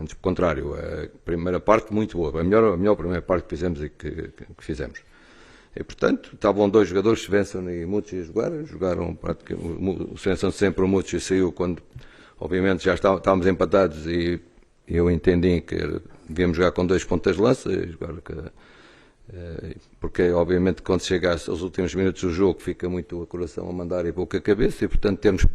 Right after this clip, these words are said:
presença da área, conseguir conquistar as bolas aí e tentar chegar ao resultado. Os outros não, o Al-Morati, como eu já disse,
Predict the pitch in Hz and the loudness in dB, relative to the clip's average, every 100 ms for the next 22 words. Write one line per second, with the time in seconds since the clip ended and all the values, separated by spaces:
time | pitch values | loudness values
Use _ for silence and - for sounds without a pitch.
0 | - - 92 98 - 98 131 139 - - | 2 -8 -4 -4 -2 0 0 0 -2 -2
1 | - - 92 101 - 98 - - 95 90 | -6 -8 -6 -6 -2 -2 0 2 4 6
2 | 98 101 87 110 139 - - 90 87 87 | 6 6 4 2 2 0 -2 -6 -6 -6
3 | - - - - 92 80 80 - - - | -8 -8 -10 -12 -14 -10 -8 -8 -10 -14
4 | - - - - - - _ - 196 139 | -20 -20 -20 -20 -20 -20 _ -4 2 4
5 | 117 113 98 87 85 87 87 85 - - | 4 4 4 4 0 -2 -4 -8 -10 -4
6 | 87 95 98 107 - 101 95 104 104 101 | 0 4 6 6 4 -4 0 2 4 4
7 | 101 98 101 92 - | 4 4 2 0 -6